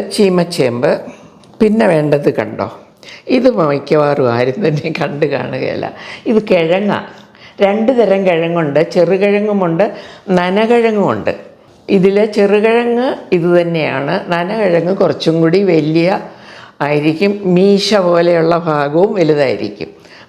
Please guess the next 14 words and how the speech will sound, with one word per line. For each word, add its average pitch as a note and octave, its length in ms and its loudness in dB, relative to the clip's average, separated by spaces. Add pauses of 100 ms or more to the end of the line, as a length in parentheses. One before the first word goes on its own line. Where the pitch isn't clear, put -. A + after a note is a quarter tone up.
അതാണ് E3 340 -2
അതിൻ്റെ D#3+ 320 0
പ്രത്യേകത. C3 540 -2 (220)
കിഴങ്ങ് A3+ 440 0
മതി. D#3+ 220 0 (380)
അപ്പോൾ E3 200 0
ഇത് F3+ 180 0
കിഴങ്ങ്. C#3+ 380 -2 (100)
അപ്പോൾ F3 200 0
എന്തൊക്കെയായി? G3+ 520 0 (400)
കാച്ചിൽ, E3+ 460 0 (440)
ചേന, D#3+ 380 2 (540)
ചേമ്പ്, E3 480 2 (440)
കിഴങ്ങ്, C3+ 460 -2